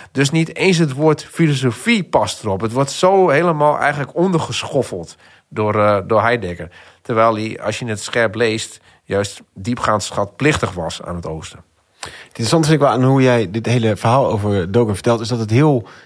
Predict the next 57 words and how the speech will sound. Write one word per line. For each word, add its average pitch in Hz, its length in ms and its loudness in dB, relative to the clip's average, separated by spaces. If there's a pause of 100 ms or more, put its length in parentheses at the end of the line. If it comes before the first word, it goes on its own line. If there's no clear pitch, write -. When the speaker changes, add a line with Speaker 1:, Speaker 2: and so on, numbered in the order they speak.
(120)
Speaker 2:
dicht 131 480 0
op 110 240 -4 (360)
de 107 120 -8
praktijk 123 520 0
zit, 170 160 -10
inderdaad, 147 220 0
op 110 80 -6
het 104 120 -6
leven 107 380 2
zelf, 143 440 0
op 110 180 -8
het - 180 -10 (120)
verhouden 131 520 0
tot 117 120 -4
de 110 60 -10
dingen. 160 360 0 (680)
En 117 100 -4
dat 131 80 4
het 117 100 -2
daarmee 143 300 2
meer, 120 280 2
minder 131 340 4
logisch 120 460 0
in - 80 -6
je 104 80 2
hoofd 107 240 2
associeert 110 480 0
met 113 240 2
dikke 107 420 0
pillen 117 360 2
van 110 160 2
werken 113 380 2
die, 101 480 -2
eh, 95 340 -10 (160)
ja, 110 160 -4
misschien 107 340 -6
ergens 110 200 -2
proberen 117 420 2
ook 107 120 -2
dicht 110 180 0
op 107 60 -4
het 104 100 -2
leven 107 220 2
te - 80 -10
staan. 113 300 2
Maar, 113 260 0 (500)
eh, - 120 -10 (120)
er 127 160 2
lijkt 160 180 2
zo'n 147 100 2
grote 139 220 0
kloof 190 280 0
tussen 95 240 -8
te 85 60 -12
zitten, 85 260 -6
zeg - 120 -10
maar. 73 160 -8